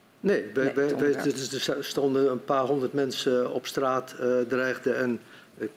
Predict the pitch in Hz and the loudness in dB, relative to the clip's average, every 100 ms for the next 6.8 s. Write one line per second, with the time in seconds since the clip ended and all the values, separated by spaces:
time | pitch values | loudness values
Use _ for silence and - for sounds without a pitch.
0 | - 117 123 - 131 123 135 113 139 143 | -8 -4 -4 -2 0 0 0 0 2 4
1 | 131 113 - 120 131 156 - 120 113 120 | 2 -2 -2 0 2 2 0 2 2 0
2 | - 127 113 - - 123 131 113 123 139 | -2 -2 -4 -10 -12 -4 -2 0 2 2
3 | 147 - 120 120 123 117 151 147 123 107 | 2 2 0 2 0 2 2 2 2 -2
4 | - - - - 131 120 127 113 139 - | -6 -20 -20 -6 -4 -2 -2 0 -2 -2
5 | 120 113 131 127 117 110 - - - 120 | -2 2 2 2 2 0 -2 -6 -2 0
6 | 113 107 113 113 107 110 113 110 | 0 0 2 2 0 0 0 0